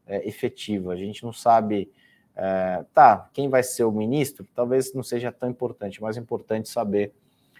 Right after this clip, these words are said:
a proposta efetivamente, o que, que o cara entende do lado fiscal, se ele entende que a âncora fiscal do teto solar panorâmico de gastos tem que ser um teto de gasto efetivamente.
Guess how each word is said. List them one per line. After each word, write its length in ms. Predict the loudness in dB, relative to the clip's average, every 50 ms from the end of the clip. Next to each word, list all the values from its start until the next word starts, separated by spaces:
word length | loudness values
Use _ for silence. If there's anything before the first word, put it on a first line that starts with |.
| _ _ _ _
a 120 | 0 0
proposta 680 | 0 4 4 4 4 2 6 8 8 8 8 8 4
efetivamente, 680 | -2 -6 -6 -10 -6 -4 -4 -2 0 -2 -2 -4 -6 -10
o 20 |
que, 100 | _ -20
que 120 | -20 _ -20
o 20 |
cara 240 | _ 0 2 4 4
entende 580 | 2 0 -4 -2 0 0 0 0 -2 -4 -4 -4
do 160 | -4 0 2
lado 220 | 4 4 2 2
fiscal, 920 | -4 -8 -12 -12 -12 -12 -4 4 6 8 8 10 10 8 6 4 0 -4 _ _
se 160 | -14 -6 -4
ele 120 | -4 -4
entende 360 | -4 -4 -2 -2 -2 -2 -2 -4
que 140 | 0 0
a 80 | 2 2
âncora 300 | 2 -2 -2 -2 -2 -2
fiscal 440 | -2 -4 -10 -14 -14 -2 0 2 2
do 120 | 2 0
teto 520 | -6 -8 _ 0 0 0 0 0 -4 -6 -6
solar 440 | -6 -4 -4 0 2 4 2 2
panorâmico 600 | 2 0 -2 0 0 0 0 0 0 -2 -4 -6
de 60 | -10 -8
gastos 480 | -2 2 2 2 2 0 -2 -12 -20
tem 180 | -12 _ -10 -10
que 80 | -10
ser 120 | -8 -8 -8
um 80 | -8
teto 340 | -6 -2 -2 -2 -2 -2 -8
de 80 | -8 -6
gasto 340 | 0 4 4 4 4 2 -6
efetivamente. 1000 | -12 -12 -14 -14 -10 -8 -6 -6 -4 -4 -4 -2 -2 -4 -4 -6 -8 -12 -14